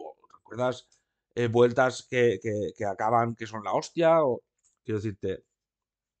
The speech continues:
es una, es una frase que viene de, de, de la Fórmula uno. El segundo es el primero de los perdedores. ¿Recuerdas etapas y quién las ganó? ¿Recuerdas cosas sueltas? Claro,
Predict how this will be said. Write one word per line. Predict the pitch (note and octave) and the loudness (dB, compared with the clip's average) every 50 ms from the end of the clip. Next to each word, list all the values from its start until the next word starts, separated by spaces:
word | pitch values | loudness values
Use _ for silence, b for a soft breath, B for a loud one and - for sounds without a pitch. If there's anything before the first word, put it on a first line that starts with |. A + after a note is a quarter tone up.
| _ b b b b b b b b | _ b b b b b b b b
es | - A2 A2+ | -10 -8 -6
una, | C#3+ D#3+ D#3+ D3+ - | -4 -2 -2 -4 -4
es | - G#2+ G#2+ | -6 -10 -6
una | C3 D3 D3 | -4 -4 -4
frase | A#2 C#3 D3 C#3 C#3+ D#3 | -2 -2 -2 -2 -2 -6
que | - D3+ D3 C#3+ C#3+ C#3+ C#3+ D3 - - _ _ _ _ _ _ _ _ _ | -4 0 0 2 2 2 2 2 0 -2 _ _ _ _ _ _ _ _ _
viene | - B2+ C#3 C#3+ C#3+ C#3+ | -4 -4 -2 0 0 0
de, | C#3+ C#3+ C#3+ C#3+ C#3 C#3 C3+ C3 C3 C3+ B2+ A2+ C3 | 2 2 2 2 2 2 4 4 4 4 4 2 0
de, | C3+ C3 C3 C3 C3 C3 B2+ - | 0 2 2 4 2 2 0 -2
de | - C3 | -2 -2
la | C3 A#2+ | -2 -2
Fórmula | A2+ C3 C3+ C#3 C#3 C#3 C3 | -2 -4 -4 -4 -2 0 2
uno. | A#2+ C3 D#3+ E3+ C#3+ G#2+ D#2+ _ _ | 2 2 0 0 -2 -4 -8 _ _
El | - A#2 A2 - | -8 -8 -8 -6
segundo | - B2 A2 A#2 C3+ D3 E3 | -4 -6 -4 -4 -2 -2 -2
es | - D#3 | -2 -2
el | E3 D3 | -4 -6
primero | - D#3 D#3 D3+ D#3 D#3 D#3+ D#3+ D#3+ D#3+ | -6 -6 -2 0 2 2 4 4 4 4
de | D#3+ | 2
los | D#3 D#3 | 0 -2
perdedores. | - D#3+ D3+ D#3 D3 B2+ B2 C#3+ D#3+ B2+ - - - _ _ _ _ _ b b b b b b b b b b b b | -4 -6 -4 -2 -2 -2 -2 -2 -2 -4 -6 -8 -16 _ _ _ _ _ b b b b b b b b b b b b
¿Recuerdas | - F#2 F2+ C#3 D#3 F3+ F#3 D3 | -12 -8 0 4 6 6 6 4
etapas | D3+ A#2+ - F3+ G3+ - F3+ F3 F3+ F3+ F3+ F3+ E3+ C#3+ | 2 2 4 2 4 6 8 8 10 10 10 8 6 2
y | B2+ | 0
quién | B2+ C3+ C3 | -2 0 2
las | B2 A2+ | 2 0
ganó? | G2+ G2 A#2 D#3 F3+ F#3 F3 E3+ E3+ E3+ | 0 -2 0 2 6 6 8 6 6 4
¿Recuerdas | D3+ A#2 A2+ C3 C#3+ D#3 D#3 - | 2 0 0 0 0 0 -2 -2
cosas | - D3+ C#3 C#3+ C3 - | -6 -8 -8 -8 -10 -4
sueltas? | - E3 E3 - D3+ C3+ C#3 D3 E3 D#3+ - | -4 -4 -2 0 2 2 4 4 2 0 -4
Claro, | - A2 A2 A#2+ A2 G#2+ C3 E3+ | -6 -4 -2 -2 -2 -4 -6 -10